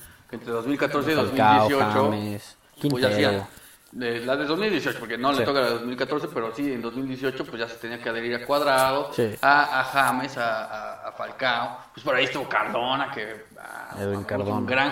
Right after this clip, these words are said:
Speaker 1: jugador que también, hijo,
Speaker 2: O-, otro cancherón,
Speaker 1: un
Speaker 2: otro,
Speaker 1: gordillo ahí,
Speaker 2: otro
Speaker 1: muy
Speaker 2: diez
Speaker 1: sabrosón
Speaker 2: ahí,
Speaker 1: de ver,
Speaker 2: sí.
Speaker 1: eh,
Speaker 2: Sí, sí,
Speaker 1: interesante,
Speaker 2: sí, sí.
Speaker 1: ¿no? Pero en donde realmente decías, Marlos, ahí tiene que estar, no llegó ni siquiera al Mundial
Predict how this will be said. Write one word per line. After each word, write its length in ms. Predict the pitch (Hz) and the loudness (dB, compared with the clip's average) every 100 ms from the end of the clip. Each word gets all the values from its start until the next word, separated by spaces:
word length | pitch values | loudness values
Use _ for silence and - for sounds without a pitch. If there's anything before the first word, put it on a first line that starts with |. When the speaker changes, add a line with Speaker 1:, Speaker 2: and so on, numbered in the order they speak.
| - | 0
Speaker 1:
jugador 320 | 123 120 127 | 0 0 -2
que 80 | 123 | -6
también, 340 | 107 110 113 | -12 -12 -12
hijo, 300 | 120 135 139 | -6 -4 2
Speaker 2:
O-, 300 | 127 120 135 | 2 4 6
otro 320 | 170 - 135 110 | 6 6 4 4
cancherón, 580 | 117 113 120 120 135 | 2 2 2 4 4
Speaker 1:
un 60 | 139 | 4
Speaker 2:
otro, 220 | 147 165 139 | 6 12 12
Speaker 1:
gordillo 360 | 139 127 120 | 12 12 10
ahí, 80 | 135 | 8
Speaker 2:
otro 180 | 143 135 | 10 8
Speaker 1:
muy 100 | 117 113 | 8 8
Speaker 2:
diez 200 | 117 - | 8 6
Speaker 1:
sabrosón 320 | 107 104 104 | 2 0 0
Speaker 2:
ahí, 40 | |
Speaker 1:
de 60 | 127 | 0
ver, 340 | 123 127 107 - - - _ _ - - | 0 -2 -4 -12 -20 -20 _ _ -20 -16
Speaker 2:
sí. 60 | 67 | -12
Speaker 1:
eh, 140 | - | -10
Speaker 2:
Sí, 100 | - | 0
sí, 80 | 107 | 2
Speaker 1:
interesante, 500 | 123 131 - 147 123 | 4 2 4 4 4
Speaker 2:
sí, 100 | - | 2
sí. 60 | 117 | -2
Speaker 1:
¿no? 300 | - - - - - | -2 -4 -12 -20 0
Pero 360 | 135 143 143 | 8 10 8
en 140 | 139 131 | 6 0
donde 200 | 123 123 | 0 0
realmente 400 | 127 139 131 135 | 0 -2 -4 -6
decías, 360 | 113 117 110 | -6 -6 -8
Marlos, 460 | 113 127 135 151 151 | -4 -2 -2 -2 -4
ahí 100 | 117 | -8
tiene 200 | 117 123 | -8 -10
que 60 | 120 | -12
estar, 440 | - 131 135 113 - - - | -6 0 0 0 -12 -18 -4
no 200 | 135 147 | 2 4
llegó 220 | 127 127 | 4 0
ni 120 | 120 | -2
siquiera 260 | 120 117 113 | -6 -8 -8
al 60 | |
Mundial 340 | 110 117 143 | -10 -4 -4